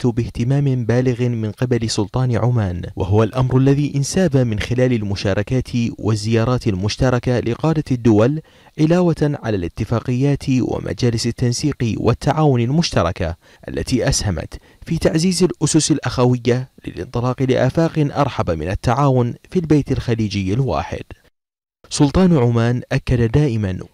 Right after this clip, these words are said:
استمرار دعم سلطنة عمان لجامعة الدول العربية، حيث أن الدعم يأتي من خلال التعاون مع الأشقاء زعماء الدول العربية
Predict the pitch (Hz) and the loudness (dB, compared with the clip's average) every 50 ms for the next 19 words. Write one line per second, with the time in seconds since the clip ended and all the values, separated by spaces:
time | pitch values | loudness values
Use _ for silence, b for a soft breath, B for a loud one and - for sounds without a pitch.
0 | _ _ - - - - 143 139 143 160 185 180 165 139 - 139 123 127 120 113 | _ _ -14 -4 0 2 2 4 4 2 2 0 0 0 0 0 0 0 0 -2
1 | - 117 110 - 123 123 123 117 - 117 101 113 117 113 113 113 113 104 110 101 | -2 -4 -4 -2 -2 -2 -2 0 0 0 0 2 2 0 0 0 -2 -2 -2 -2
2 | 110 117 110 117 117 117 113 - - 110 104 113 110 110 113 107 101 82 - 101 | 0 0 2 2 0 0 0 -2 -4 -2 0 0 2 2 2 0 0 -2 -2 -2
3 | 120 135 135 120 113 92 - - - - - - _ - - 123 135 - 147 127 | 0 0 0 0 -2 -4 -6 -6 -8 -8 -10 -14 _ -4 0 0 2 4 4 4
4 | 117 160 175 175 170 151 143 165 151 151 151 151 160 196 185 - - - 143 131 | 4 2 2 2 2 2 2 0 2 2 2 2 2 0 0 -2 -4 -2 -2 0
5 | 127 120 110 - 127 123 127 123 117 120 - - 113 85 87 101 117 117 117 120 | 0 -2 -2 -2 -2 0 0 0 -2 -2 -2 -2 -2 -2 0 0 2 2 2 2
6 | 117 113 117 85 101 101 - 107 - - 113 - - 123 120 - - 113 110 104 | 0 0 0 0 -2 -2 -2 -4 -2 -4 -4 -4 -2 0 0 0 0 -2 -2 -4
7 | 95 - 117 104 80 107 110 113 117 117 95 110 110 104 117 113 110 110 107 95 | -2 0 2 2 4 2 2 2 0 0 0 -2 0 2 4 4 4 4 4 2
8 | 78 98 110 110 110 104 117 123 120 120 117 117 117 | 0 -2 -2 -2 -2 -2 -2 -2 0 0 0 0 0